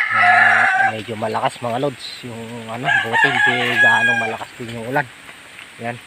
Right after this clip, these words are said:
Dumapa na, mga lodi, yung palayan natin. Bali, wala tayong magagawa, mga lods.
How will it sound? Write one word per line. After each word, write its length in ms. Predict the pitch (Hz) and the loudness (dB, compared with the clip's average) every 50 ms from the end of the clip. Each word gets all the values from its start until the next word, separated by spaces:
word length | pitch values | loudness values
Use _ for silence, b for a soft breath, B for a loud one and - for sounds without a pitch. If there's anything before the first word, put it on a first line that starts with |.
| - - - - - - - - - - - - 113 | -20 -20 -20 -20 -20 -20 -20 -20 -20 -20 -18 -18 -18
Dumapa 560 | 101 101 104 - - 107 110 107 107 117 131 | -16 -16 -14 -12 -8 -6 -4 -4 -4 -4 -4
na, 80 | 151 151 | -2 -2
mga 200 | 151 147 131 123 127 | 0 0 0 -2 0
lodi, 320 | 131 131 - - - 160 156 151 | 2 2 2 2 0 -2 -4 -4
yung 200 | 143 - 855 - - 139 - - - | -4 -2 -2 -4 -4 -4 -4 -4 -4
palayan 400 | 123 127 127 127 127 127 127 127 | -4 -4 -4 -6 -6 -8 -8 -8
natin. 320 | 123 120 120 - 165 175 160 143 - - - - - - - - - - - - - - - - - - - - - - - - - - - - - - - - - - - - - - - - - - - - - - - | -8 -8 -8 -6 -8 -8 -8 -10 -14 -20 -20 -20 -20 -20 -20 -20 -20 -20 -20 -20 -20 -20 -20 -18 -20 -20 -20 -20 -20 -20 -20 -20 -20 -20 -20 -20 -20 -20 -20 -20 -20 -20 -20 -20 -20 -18 -18 -18 -18 -18 -18 -20 -18 -14 -10
Bali, 640 | 113 110 107 107 104 110 110 110 113 113 110 107 113 B B B B B B B B B - - - - - - - - - - - - - - - - - - - - | -8 -6 -6 -6 -6 -6 -4 -4 -4 -4 -4 -4 -6 B B B B B B B B B -18 -18 -18 -18 -18 -18 -16 -18 -18 -18 -16 -16 -16 -16 -14 -14 -14 -14 -14 -16
wala 80 | 110 - - | -14 -10 -10
tayong 220 | 104 101 107 98 110 | -8 -8 -8 -10 -8
magagawa, 420 | 107 110 110 110 107 117 123 139 131 | -6 -6 -6 -4 -2 0 2 2 2
mga 220 | 113 113 107 107 113 | 2 0 -2 -2 -2
lods. 300 | 131 147 131 - - - | -2 -2 -2 -4 -8 -8